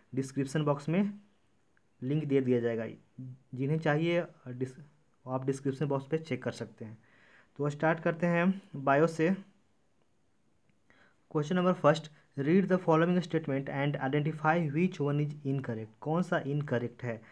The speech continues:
तो आंसर जो सी हमारा है, "An isolated metabolic reaction outside the body of an organism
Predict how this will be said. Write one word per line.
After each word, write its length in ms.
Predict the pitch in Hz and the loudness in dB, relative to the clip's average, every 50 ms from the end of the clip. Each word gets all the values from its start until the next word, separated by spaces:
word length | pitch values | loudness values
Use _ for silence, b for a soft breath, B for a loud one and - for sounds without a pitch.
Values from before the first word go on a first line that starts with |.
| B B B B B B - | B B B B B B -8
तो 100 | 131 135 | -6 -6
आंसर 220 | 143 143 - 175 | -4 -2 -4 -4
जो 100 | 160 175 | -2 -4
सी 300 | 170 - - - 185 185 | -6 -4 -2 0 2 2
हमारा 320 | 165 160 147 131 131 131 | 2 4 4 4 4 2
है, 220 | 127 135 147 185 202 202 B B B B B B - - | 2 0 -2 -2 -4 -6 B B B B B B -6 -2
"An 220 | 131 143 156 175 180 | 0 0 0 0 0
isolated 600 | 143 135 139 143 - 156 151 143 143 135 - 180 | 0 0 0 0 2 2 2 2 2 2 2 0
metabolic 560 | 170 165 160 151 156 151 143 143 143 151 160 | 0 0 0 0 0 2 2 2 2 0 0
reaction 460 | 160 - 139 135 135 - - 131 127 131 131 127 | -2 -2 -4 -4 -4 -4 -4 -2 -2 -2 -2 0
outside 460 | 135 147 170 170 - - 156 147 147 | 2 2 2 2 0 0 0 2 2
the 160 | 147 139 135 | 2 0 0
body 300 | 135 139 139 139 156 156 | 0 0 0 0 0 0
of 180 | 160 156 147 151 - | 0 0 0 0 0
an 140 | 143 143 - | -2 -2 0
organism 640 | 123 127 127 127 127 143 147 147 127 127 127 135 | -2 0 0 2 2 2 0 0 0 0 0 -2